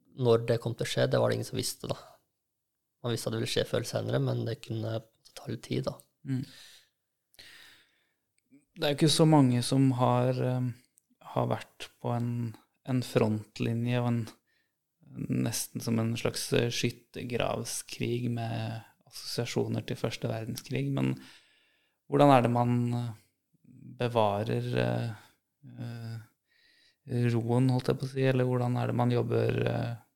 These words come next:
Speaker 2: med seg selv for å, for å komme seg gjennom en sånn periode?
Speaker 1: Eh, jeg, jeg, ehm, brukte veldig mye tid på Instagram, som sagt, og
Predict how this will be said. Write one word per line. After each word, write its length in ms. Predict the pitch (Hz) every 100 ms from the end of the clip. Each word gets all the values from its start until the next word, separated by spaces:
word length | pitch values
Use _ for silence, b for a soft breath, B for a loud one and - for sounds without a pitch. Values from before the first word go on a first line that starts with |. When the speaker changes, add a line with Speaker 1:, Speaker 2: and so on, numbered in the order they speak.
| _ -
Speaker 2:
med 80 | 120
seg 160 | 120 117
selv 300 | 113 123 -
for 160 | 127
å, 100 | 123 120 120
for 160 | -
å 80 | 120
komme 220 | - 117
seg 160 | 117 120
gjennom 320 | 117 110 117
en 20 |
sånn 240 | 117 123 123 123 123
periode? 380 | 123 123 123 160 _ _ _ _ - b b b _ _ _ _
Speaker 1:
Eh, 160 | 131 127 131
jeg, 200 | 139 -
jeg, 400 | 139 135 135 139 139
ehm, 460 | 139 139 135 135 131
brukte 300 | 131 - 123
veldig 160 | 123
mye 120 | 117 -
tid 320 | 117 117 - - -
på 140 | 123 120 117 117 120 127 - 123
Instagram, 500 | 110 - 113 120 147
som 140 | 165
sagt, 320 | 160 208 - - - _
og 560 | 131 127 127 123 131